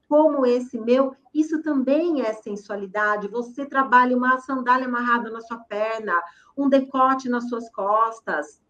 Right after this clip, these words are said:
um batom vermelho, as unhas, a maneira como você se comporta. Eu falo que sensualidade e elegância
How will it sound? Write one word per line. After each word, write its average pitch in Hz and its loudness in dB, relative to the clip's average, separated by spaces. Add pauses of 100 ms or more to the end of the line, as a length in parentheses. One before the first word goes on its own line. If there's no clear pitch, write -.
(260)
um 269 -2
batom 269 2
vermelho, 226 0 (220)
as 247 0
unhas, 247 0 (640)
a 277 -4
maneira 302 2
como 294 -2
você 285 -4
se - 0
comporta. 233 0 (180)
Eu 233 -4
falo 247 2
que 247 -8
sensualidade 196 -2
e 202 -2
elegância 208 -4